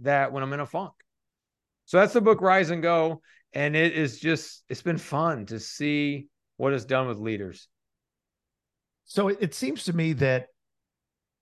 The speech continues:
Speaker 2: that ability to get back up is almost like a muscle, right? I mean, we've,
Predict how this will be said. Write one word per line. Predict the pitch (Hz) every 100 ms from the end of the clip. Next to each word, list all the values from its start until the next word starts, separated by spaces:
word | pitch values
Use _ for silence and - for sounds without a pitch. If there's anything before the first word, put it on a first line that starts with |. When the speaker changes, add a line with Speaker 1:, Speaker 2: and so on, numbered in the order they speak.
| -
Speaker 2:
that | 139
ability | 117 101 180 220 208
to | 160
get | 156 -
back | 127 -
up | 131 113 - -
is | 120
almost | - 156 143 156 143 131 131
like | 120 117 113 - _ _ _
a | 104
muscle, | 101 104 - 127 - -
right? | 123 123 -
I |
mean, | 135 139 147
we've, | 180 160